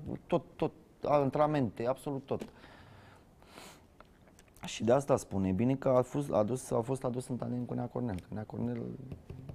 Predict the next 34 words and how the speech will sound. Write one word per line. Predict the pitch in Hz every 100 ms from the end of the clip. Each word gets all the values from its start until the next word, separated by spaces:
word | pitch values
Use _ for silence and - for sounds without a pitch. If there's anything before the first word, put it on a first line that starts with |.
| - - - - -
că | 117
e | 120
ok, | 110 95 92 101 113 -
<laughs> | - 101 - -
să | 98
zic | 92 -
așa. | - - - - - -
Și | - - 110 110 113 117
e | 117 113 117 120 - - - - -
foarte | - - 139 131
impulsiv, | 107 107 104 156 131
știe | - -
ce | 120
se | - 113
întâmplă | 110 117 107
acolo, | 101 - 156 135 117
e | 117
de | 110 107
mulți | 123 107 143
ani, | 147 135 123 123 -
a | 135
fost | - 135 120 - - -
foarte | - 123 107
mult | 101 101 -
timp. | 139 127 - - - - -
Cred | - 123
că | -
i-a | 113 110
fost | 120 98
dor | 110
de | 90
baza | 87 92
la | 101 90
Săftica, | - - 127 135